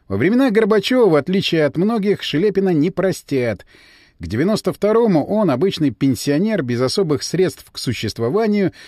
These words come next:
доживающий век в квартире дочери. Там его и допрашивал следователь по Катынскому делу.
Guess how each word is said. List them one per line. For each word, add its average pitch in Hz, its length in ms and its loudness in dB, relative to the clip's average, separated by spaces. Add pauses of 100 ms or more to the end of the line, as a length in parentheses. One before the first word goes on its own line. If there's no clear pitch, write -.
(220)
доживающий 139 680 0
век 208 380 -2
в - 40 -20
квартире 196 520 -2
дочери. 113 720 -2 (540)
Там 190 160 -2
его 160 220 0
и 151 60 -2
допрашивал 123 580 -4
следователь 113 600 -4
по 107 200 -8
Катынскому 107 640 -6
делу. 80 320 -8